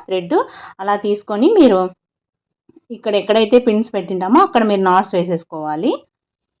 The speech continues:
ఇలా, ఇలాగే మొత్తం ఇలాగ వేవ్స్ లాగా కావాలంటే వేవ్స్ లాగా ఇట్లా రోజ్ లాగా ఇట్లా ట్విస్ట్ చేసుకొని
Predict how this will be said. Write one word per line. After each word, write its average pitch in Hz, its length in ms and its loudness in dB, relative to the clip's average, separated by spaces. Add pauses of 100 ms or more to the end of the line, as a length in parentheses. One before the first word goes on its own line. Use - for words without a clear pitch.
(2750)
ఇలా, 135 160 -20 (1120)
ఇలాగే 190 300 -4 (100)
మొత్తం 208 320 -6
ఇలాగ 165 180 -2 (3000)
వేవ్స్ 214 360 -4
లాగా 202 240 4
కావాలంటే 190 320 4 (100)
వేవ్స్ 190 300 0
లాగా 180 220 0
ఇట్లా 185 140 -2 (100)
రోజ్ 180 200 2 (100)
లాగా 180 220 0
ఇట్లా 180 220 -2
ట్విస్ట్ - 300 -16
చేసుకొని 190 380 -4